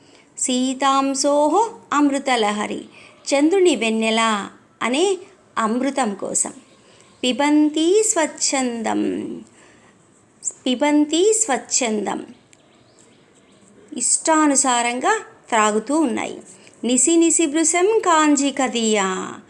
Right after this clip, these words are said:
రాత్రులందు ఇష్టపడి, మిక్కిలి ఇష్టపడి అన్నంగంజి అనే భ్రాంతితో తాగుతున్నాయట. అంటే పుల్లగంజిలాగా భావించి తాగుతూ ఉన్నాయి. ఇక్కడ అమ్మవారి చిరునవ్వు వెన్నెల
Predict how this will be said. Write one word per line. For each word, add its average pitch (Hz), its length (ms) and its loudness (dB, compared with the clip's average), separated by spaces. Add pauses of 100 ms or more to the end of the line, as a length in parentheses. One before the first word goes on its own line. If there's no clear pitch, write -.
(340)
రాత్రులందు 226 1160 -2 (420)
ఇష్టపడి, 254 760 -2 (300)
మిక్కిలి 294 560 -8
ఇష్టపడి 269 760 -2 (200)
అన్నంగంజి 254 800 -2 (360)
అనే 214 480 -2 (320)
భ్రాంతితో 233 720 -2
తాగుతున్నాయట. 214 840 -2
అంటే 233 320 -10
పుల్లగంజిలాగా 220 960 -2
భావించి 220 720 -2 (280)
తాగుతూ 226 420 0
ఉన్నాయి. - 380 -8 (920)
ఇక్కడ 339 240 -6 (560)
అమ్మవారి 311 720 2 (340)
చిరునవ్వు 349 640 4
వెన్నెల 240 840 0